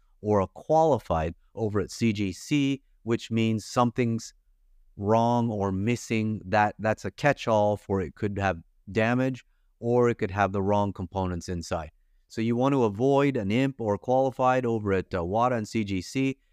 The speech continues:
and this guide should help you do that. And then you can cross-reference with wata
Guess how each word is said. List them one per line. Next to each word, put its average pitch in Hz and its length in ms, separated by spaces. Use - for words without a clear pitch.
and 98 200
this 147 280
guide 110 400
should 87 200
help 101 300
you 95 60
do 131 300
that. 139 280
And 101 120
then 113 120
you 113 100
can 95 180
cross-reference 110 960
with 90 140
wata 135 560